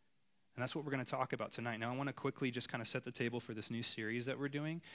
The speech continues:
and hopefully all that gets you excited about this, uh, 'cause I'm pumped about this, this series. Um, we are gonna spend six weeks up until summer just talking about the church.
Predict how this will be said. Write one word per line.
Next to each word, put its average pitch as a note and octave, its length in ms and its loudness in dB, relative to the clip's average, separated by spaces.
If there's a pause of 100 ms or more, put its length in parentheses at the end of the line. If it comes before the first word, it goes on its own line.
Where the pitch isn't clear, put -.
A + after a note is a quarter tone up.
(140)
and - 60 -6
hopefully B2+ 260 0
all A#2+ 140 6
that B2 180 2
gets - 160 -2
you B2 60 0
excited A#2 420 0
about C#3 240 2
this, D#3 260 0 (320)
uh, A2 140 2
'cause - 160 -4
I'm A#2 140 0
pumped C#3 340 2
about A2+ 240 4
this, - 220 4 (100)
this A#2+ 160 2
series. G#2 500 2 (320)
Um, A#2+ 240 4
we C#3 220 8
are F3 80 8
gonna E3+ 160 6
spend C3+ 240 2
six - 280 2
weeks A#2 420 2
up A#2+ 140 -2
until C#3 220 0
summer A2 380 0 (560)
just - 180 0
talking C#3+ 340 0
about A#2+ 260 -2
the A#2+ 80 0
church. - 520 -2